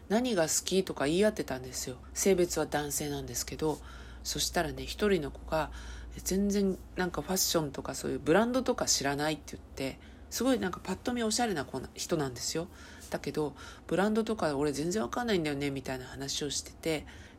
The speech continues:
でも、全然わかんないんだよねっていう勇気もないから、ファッションどこ好きとかね、聞かれた時は、とりあえずバナナリパブリックとか言っ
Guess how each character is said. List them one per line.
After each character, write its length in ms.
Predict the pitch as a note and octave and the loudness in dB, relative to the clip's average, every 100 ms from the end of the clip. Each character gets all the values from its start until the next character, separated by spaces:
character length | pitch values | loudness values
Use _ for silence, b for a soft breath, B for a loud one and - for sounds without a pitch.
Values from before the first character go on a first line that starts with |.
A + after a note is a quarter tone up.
| - | 2
で 120 | G3+ | 6
も、 300 | G3 F#3 - - | 6 4 2 -2
全 220 | F#3+ G3+ | 4 4
然 120 | A#3 | 6
わ 120 | A#3+ A#3 | 4 4
か 160 | B3+ | 4
ん 80 | B3 | 6
な 80 | G#3 | 6
い 60 | |
ん 60 | E3 | 6
だ 60 | D3+ | 2
よ 100 | C#3+ | 4
ね 140 | F#3 | 2
っ 20 | |
て 220 | F#3+ - E3 | 2 2 4
い 100 | E3+ | 4
う 80 | E3 | 6
勇 180 | G#3 A3+ | 6 4
気 160 | F#3+ | 2
も 160 | D#3+ D3 | 2 2
な 160 | D3+ | 0
い 80 | D3 | -2
か 140 | C#3+ D3 | -2 0
ら、 240 | F3 D#3+ B B B | 0 0 B B B
フ 120 | - F3+ | -2 4
ァ 20 | |
ッ 20 | |
シ 180 | - E3 | 4 4
ョ 100 | D3 | 0
ン 80 | C3 - | -6 -4
ど 120 | C#3+ D#3+ | -2 0
こ 100 | D3 | 2
好 60 | - | 2
き 160 | - G3 | 0 -2
と 140 | - | -2
か 140 | B2+ | -4
ね、 160 | C3+ G#3 | -4 -4
聞 140 | - - | -6 -6
か 120 | D3+ | -4
れ 80 | C#3+ | -2
た 120 | D3+ | -2
時 280 | D#3+ - D3+ | -4 -6 0
は、 240 | D#3 D3+ B B B | 0 0 B B B
と 140 | - | -2
り 120 | F#3+ B3+ | 2 2
あ 100 | B3 | 2
え 60 | |
ず 300 | E3 E3 E3+ - | 2 2 0 0
バ 100 | D3 | -2
ナ 120 | E3+ | 2
ナ 120 | G3+ | 4
リ 120 | G#3+ A3 | 4 4
パ 120 | A#3 | 4
ブ 140 | F3+ | 4
リ 80 | C#3+ | 2
ッ 60 | - | -2
ク 120 | - | -10
と 80 | - | -8
か 260 | - B2+ - | -4 -6 -6
言 100 | |
っ 20 | - | -10